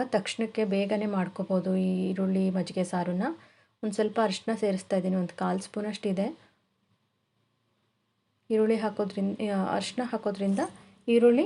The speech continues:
ಬೇಗ ಫ್ರೈ ಆಗುತ್ತೆ ಅಂತ ನಾನು ಈರುಳ್ಳಿ, ಅರಿಶಿನ ಸೇರಿಸ್ತಾ ಇದ್ದೀನಿ.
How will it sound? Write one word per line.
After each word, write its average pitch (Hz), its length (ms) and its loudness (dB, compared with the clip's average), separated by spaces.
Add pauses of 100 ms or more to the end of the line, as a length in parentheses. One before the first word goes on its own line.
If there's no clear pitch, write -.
ಬೇಗ 226 280 4
ಫ್ರೈ 202 280 4
ಆಗುತ್ತೆ 190 380 4
ಅಂತ 190 280 2
ನಾನು 226 240 2 (160)
ಈರುಳ್ಳಿ, 202 280 0 (100)
ಅರಿಶಿನ 196 420 -2
ಸೇರಿಸ್ತಾ 185 440 0
ಇದ್ದೀನಿ. 185 300 -2